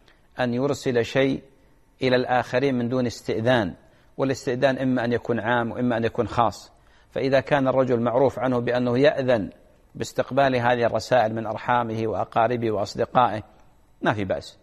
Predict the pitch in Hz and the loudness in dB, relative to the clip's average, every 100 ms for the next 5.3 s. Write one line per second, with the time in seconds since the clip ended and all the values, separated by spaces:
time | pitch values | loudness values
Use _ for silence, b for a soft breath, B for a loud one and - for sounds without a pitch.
0 | b b b b 135 151 - 143 139 139 | b b b b 0 0 0 2 2 0
1 | - 139 107 - 143 147 - 143 139 123 | 0 -2 -2 -4 -2 -2 0 2 4 4
2 | 123 - 131 131 - 135 139 117 - _ | 4 2 2 2 2 2 2 0 -6 _
3 | b b b - 139 139 147 - - 110 | b b b -4 -2 0 -2 -2 -4 -2
4 | 120 127 139 - 135 127 127 123 123 107 | -4 -2 -2 0 0 0 2 2 2 4
5 | 127 123 85 | 6 6 4